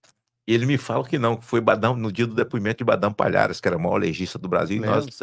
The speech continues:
Speaker 1: revelamos ele como o legista do crime organizado do Brasil.
Speaker 2: O cara fez o, fez o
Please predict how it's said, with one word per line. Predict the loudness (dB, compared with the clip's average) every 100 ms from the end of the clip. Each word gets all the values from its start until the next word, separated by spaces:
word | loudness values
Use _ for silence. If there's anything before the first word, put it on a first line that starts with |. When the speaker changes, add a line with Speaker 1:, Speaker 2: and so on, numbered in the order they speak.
| -10
Speaker 1:
revelamos | -2 2 4 2 0 0
ele | 0 0
como | 0 -2 -2 -6 -10 -20 -14 -2
o |
legista | 2 2 0 -2
do | -2
crime | 0 2 2
organizado | 2 0 0 -2 -2
do |
Brasil. | -4 -4 -4
Speaker 2:
O |
cara | -4 -4 -8 -4
fez | -2 0
o, | -2
fez | -2 -4 -4
o | -8 -10